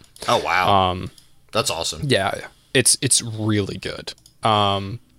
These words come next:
Speaker 2: so there's that. I've been reading more, um,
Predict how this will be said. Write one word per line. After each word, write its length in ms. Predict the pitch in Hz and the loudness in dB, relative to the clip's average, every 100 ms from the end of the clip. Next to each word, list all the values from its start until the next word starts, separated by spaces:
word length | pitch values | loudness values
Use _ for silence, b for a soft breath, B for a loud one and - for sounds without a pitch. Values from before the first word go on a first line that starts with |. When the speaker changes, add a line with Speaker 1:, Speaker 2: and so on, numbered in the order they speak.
| B B B B B | B B B B B
Speaker 2:
so 500 | - - 113 110 107 104 | 0 6 6 6 4 2
there's 280 | 117 104 | 0 2
that. 380 | 110 127 127 113 - | 2 4 4 2 0
I've 160 | 113 | -2
been 160 | 110 110 | -2 0
reading 320 | 120 117 113 | 2 2 2
more, 540 | 107 107 107 104 101 - | 0 2 2 2 -2 -4
um, 640 | 113 104 104 104 92 131 | -6 -4 -6 -8 -6 -8